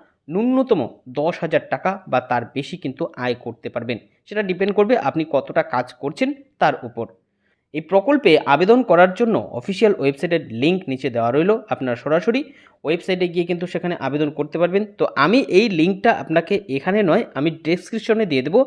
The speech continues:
আপনারা সেই ডেসক্রিপশনে গিয়ে সরাসরি ওই লিঙ্কে ক্লিক করলে ওয়েবসাইটে চলে যাবেন। সেখানে গিয়ে কিন্তু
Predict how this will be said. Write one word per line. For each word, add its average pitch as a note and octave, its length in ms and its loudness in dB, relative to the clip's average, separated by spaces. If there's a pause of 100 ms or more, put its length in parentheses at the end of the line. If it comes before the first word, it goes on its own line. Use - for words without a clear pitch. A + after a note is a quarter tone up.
(440)
আপনারা G#3+ 280 4
সেই F#3+ 180 4
ডেসক্রিপশনে A#3 580 0 (160)
গিয়ে F#3 240 2 (420)
সরাসরি A3 420 0 (120)
ওই D3 80 6 (120)
লিঙ্কে F3 240 2 (100)
ক্লিক E3+ 180 -2 (100)
করলে G#3 200 6 (380)
ওয়েবসাইটে D#3 460 0
চলে A#2 180 -4
যাবেন। A2+ 180 -4 (280)
সেখানে B3 360 2 (120)
গিয়ে D#3+ 220 2
কিন্তু E3+ 180 -2